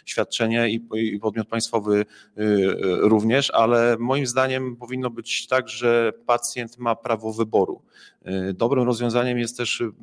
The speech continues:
partnerstwo publiczno-prywatne, y, jakaś konkurencja. Monopol na rynku w żadnej dziedzinie, w żadnej branży nie jest dobry,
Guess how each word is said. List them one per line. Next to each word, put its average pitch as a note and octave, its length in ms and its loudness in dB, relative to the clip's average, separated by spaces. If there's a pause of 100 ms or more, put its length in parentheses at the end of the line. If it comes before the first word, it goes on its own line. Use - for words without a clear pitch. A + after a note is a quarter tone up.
(140)
partnerstwo C3 480 -6
publiczno-prywatne, B2 1000 -8 (400)
y, G2 320 0
jakaś A2+ 220 0
konkurencja. B2+ 640 0
Monopol B2+ 560 0
na A#2+ 180 2
rynku B2+ 300 0
w A2+ 40 -2
żadnej A#2+ 260 2
dziedzinie, A2+ 260 -2
w - 20 -2
żadnej A2+ 180 0
branży A2+ 320 -2
nie A2+ 180 2
jest F#2+ 160 0
dobry, A2+ 320 0